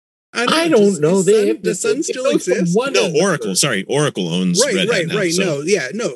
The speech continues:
Speaker 1: Okay, yeah, no, you're right. Sun bought them, and then s-, uh, Oracle bought Sun. Okay,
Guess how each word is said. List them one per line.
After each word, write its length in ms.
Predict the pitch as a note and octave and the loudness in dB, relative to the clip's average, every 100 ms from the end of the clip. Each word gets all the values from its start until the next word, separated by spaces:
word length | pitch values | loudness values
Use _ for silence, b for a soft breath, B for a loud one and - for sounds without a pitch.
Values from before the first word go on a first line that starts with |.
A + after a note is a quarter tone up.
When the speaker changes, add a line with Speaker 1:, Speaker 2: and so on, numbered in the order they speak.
| F#3+ | -4
Speaker 1:
Okay, 180 | D#3+ C#3 | -2 -2
yeah, 140 | D#3+ | -2
no, 140 | F3 D#3+ | -2 0
you're 200 | D#3+ F#3+ | 0 0
right. 260 | D3 A#2+ | -2 -4
Sun 360 | - - F#3+ A#3+ | -4 -2 -2 -2
bought 180 | G3 F#3 | -4 -2
them, 140 | F#3 D#3+ | 0 0
and 100 | D3+ | 0
then 240 | D3+ D3 | 0 -2
s-, 140 | D3 - | -4 -6
uh, 80 | D#3 - | -6 0
Oracle 380 | D#3+ D#3+ D3+ D#3 | 0 0 -2 -2
bought 240 | D3+ C#3+ | -2 -4
Sun. 280 | - C#3 B2 | -4 -4 -4
Okay, 300 | C#3+ D#3 - | -6 -4 -6